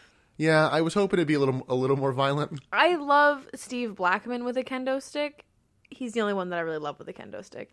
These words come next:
Speaker 2: Hack makes me nervous 'cause he usually does the head thing, but he
Speaker 1: He
Speaker 2: didn't
Speaker 1: did
Speaker 2: do the
Speaker 1: not.
Speaker 2: head
Speaker 1: Yeah,
Speaker 2: thing
Speaker 1: he
Speaker 2: this
Speaker 1: did not do
Speaker 2: time.
Speaker 1: that this time.
Speaker 2: But, yeah, it was, eh.
Speaker 1: Yeah, it was fine. I, again, I, I, it's, it's the Sandman. I want it to be a little more violent.
Speaker 2: Yeah.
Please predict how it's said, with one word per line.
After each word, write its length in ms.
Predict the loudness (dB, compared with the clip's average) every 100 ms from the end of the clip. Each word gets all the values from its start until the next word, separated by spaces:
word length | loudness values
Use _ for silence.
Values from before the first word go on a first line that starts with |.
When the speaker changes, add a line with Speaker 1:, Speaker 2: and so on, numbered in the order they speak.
| _
Speaker 2:
Hack 300 | -2 0 0
makes 220 | -4 -6
me 80 | -6
nervous 260 | -4 -6 -6
'cause 140 | -8
he 80 | -8
usually 180 | -8 -8
does 120 | -10
the 80 | -10
head 220 | -12 -8
thing, 200 | -8 -4
but 80 | -2
he 60 | 4
Speaker 1:
He 60 |
Speaker 2:
didn't 120 | 4 6
Speaker 1:
did 60 |
Speaker 2:
do 40 | 6
the 60 | 6
Speaker 1:
not. 40 |
Speaker 2:
head 100 | 4
Speaker 1:
Yeah, 60 | 2
Speaker 2:
thing 80 | 0
Speaker 1:
he 40 |
Speaker 2:
this 80 | 0
Speaker 1:
did 80 | 0
not 80 | 2
do 60 |
Speaker 2:
time. 100 | 2
Speaker 1:
that 100 | 0
this 120 | -2 -6
time. 200 | -8 -10 -18 _ _ _ _
Speaker 2:
But, 320 | -8 -6 -8 -14 _ -10
yeah, 200 | -6 -6
it 20 |
was, 220 | -8 -12
eh. 100 | -12 -12 -18 -10
Speaker 1:
Yeah, 220 | 2 4
it 140 | 6 6
was 520 | 4 4 0 -4 -8 _ _ _
fine. 440 | -8 -4 -2 0
I, 100 | 2
again, 380 | 4 2 2 4
I, 80 | 4
I, 280 | 4 2 2 0 -10 -14 -6
it's, 360 | -2 -2 -2 -2
it's 220 | -2 0
the 100 | -2
Sandman. 500 | 4 6 6 4 4
I 60 | 4
want 220 | 4 2
it 40 |
to 60 | 2
be 80 | 2
a 60 |
little 180 | 2 2
more 140 | 2 2
violent. 400 | 2 0 -4 -8 -8
Speaker 2:
Yeah. 240 | -6 -6